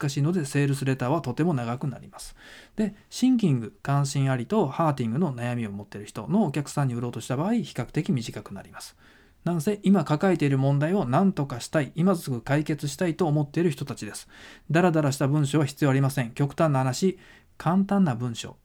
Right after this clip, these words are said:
一行とかでも大丈夫です。「砂漠で水を売る状態ですね。水あります」だけで売れます。見せるだけでも売れますので、セールスレターは短くなります。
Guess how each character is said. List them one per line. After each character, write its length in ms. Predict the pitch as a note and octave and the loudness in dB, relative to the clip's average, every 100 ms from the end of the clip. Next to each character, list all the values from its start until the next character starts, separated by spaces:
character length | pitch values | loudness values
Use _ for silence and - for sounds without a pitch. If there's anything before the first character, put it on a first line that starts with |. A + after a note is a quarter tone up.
| - | -8
一 240 | C#3 G3 | 0 4
行 160 | F3+ C#3+ | 4 4
と 100 | C#3 | 0
か 120 | D#3 | 0
で 100 | G#3 | 0
も 100 | C#3+ | -2
大 220 | A2 G2+ | -6 -10
丈 100 | G#2+ | -12
夫 80 | B2 | -14
で 80 | - | -18
す。 160 | - _ _ | -20 _ _
「砂 220 | - C#3 | -4 0
漠 260 | D#3+ D#3+ E3+ | 2 2 2
で 160 | F3+ | 0
水 380 | D#3 B2+ C#3 D#3 | 0 0 2 2
を 100 | D#3 | 4
売 60 | D3+ | 4
る 120 | C#3+ | 4
状 180 | C3+ C3+ | 2 -2
態 120 | B2+ | -4
で 120 | B2+ | -6
す 100 | - | -6
ね。 140 | D3 - - - - - | -8 -8 -20 -20 -20 0
水 320 | C3+ D#3+ F3+ | 4 4 2
あ 140 | - C#3+ | 0 2
り 120 | D3+ | 2
ま 120 | D3+ | 0
す」 140 | C#3 - | -2 -4
だ 140 | C3+ | 0
け 80 | F#3 | 0
で 80 | D3+ | 0
売 80 | |
れ 80 | A2 | -4
ま 100 | G2 | -10
す。 180 | - - - | -14 -14 -4
見 80 | |
せ 160 | C#3 F#3+ | 2 4
る 80 | E3+ | 4
だ 140 | D3+ | 2
け 80 | D#3 | 2
で 80 | D#3+ | 0
も 80 | C#3+ | 2
売 60 | |
れ 80 | D3+ | 0
ま 100 | D#3 | -2
す 100 | D3 | -2
の 80 | D#3+ | -4
で、 120 | G#3+ | -4
セ 180 | - C#3 | -2 0
ー 20 | |
ル 80 | C3+ | 0
ス 120 | C3 | -2
レ 100 | B2+ | -4
タ 120 | C#3 | -2
ー 0 | F#3 | -2
は 40 | |
短 280 | B2+ B2 A2+ | -2 -4 -8
く 100 | - | -10
な 80 | G2+ | -16
り 80 | G2 | -16
ま 120 | - | -20
す。 120 | - | -20